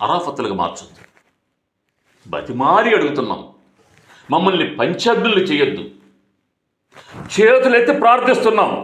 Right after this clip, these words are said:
మా తలల మీద ముళ్ళ కిరీటాలు పెట్టొద్దు, మా ఆకలి మీద మేకులు కొట్టొద్దు, మళ్ళీ మనవులుగా మారి మా మెడకు ముంతలు కట్టొద్దు, ఆత్మగౌరవ పోరాటాల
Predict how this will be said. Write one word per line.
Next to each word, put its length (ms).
మా 140
తలల 280
మీద 140
ముళ్ళ 200
కిరీటాలు 400
పెట్టొద్దు, 400
మా 100
ఆకలి 380
మీద 160
మేకులు 360
కొట్టొద్దు, 380
మళ్ళీ 280
మనవులుగా 420
మారి 240
మా 100
మెడకు 300
ముంతలు 300
కట్టొద్దు, 420
ఆత్మగౌరవ 720
పోరాటాల 500